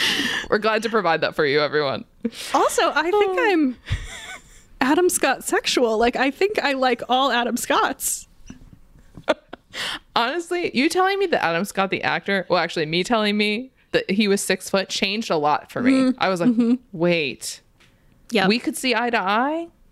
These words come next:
Speaker 1: but he's still cute regardless. Okay, anyway, pro Adam Scott.
Speaker 2: Pro Adam Scott.
Speaker 1: What's your, what's your final thing?
Speaker 2: My final thing is this New York Times article that came out on October first, and it was, uh, the title was How to Make and Keep Friends as an Adult.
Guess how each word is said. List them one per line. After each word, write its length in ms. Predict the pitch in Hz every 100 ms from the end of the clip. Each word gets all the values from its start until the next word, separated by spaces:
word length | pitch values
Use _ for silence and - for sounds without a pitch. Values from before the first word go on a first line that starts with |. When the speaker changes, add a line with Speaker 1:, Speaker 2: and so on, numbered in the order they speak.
| _ _ _
Speaker 1:
but 80 | -
he's 200 | 269 330
still 200 | - 294
cute 240 | 285 247 226
regardless. 400 | 170 160 156 190
Okay, 220 | 185 - -
anyway, 340 | 185 135 147 _ _ _ _ _ - - -
pro 180 | 226 208
Adam 220 | 180 165
Scott. 380 | - 135 135 - _ _ _
Speaker 2:
Pro 160 | - 240
Adam 200 | 220 233
Scott. 160 | - 196
Speaker 1:
What's 160 | 185
your, 140 | 196 190 -
what's 180 | 196 -
your 120 | 202
final 300 | 185 165 151
thing? 280 | - 82 175 -
Speaker 2:
My 120 | 269
final 320 | 285 302 359 427
thing 240 | 320 285
is 260 | - 240 226
this 180 | 240 233
New 80 |
York 180 | 226 262
Times 300 | - 196 180
article 480 | - 190 - - -
that 160 | 220 - _ _
came 240 | - 226
out 180 | 208 202
on 80 | 208
October 380 | 208 - 202 214
first, 540 | - 202 196 - -
and 140 | - 226
it 140 | 208 _ -
was, 300 | 233 226 - - _ -
uh, 260 | 214 202
the 100 | 180
title 340 | 226 - 220 220
was 140 | 202
How 240 | - 220 233
to 60 |
Make 340 | 233 196 196 -
and 160 | 214
Keep 320 | - 208 - -
Friends 460 | - 185 - 190
as 140 | - 202
an 40 |
Adult. 480 | 190 185 143 - -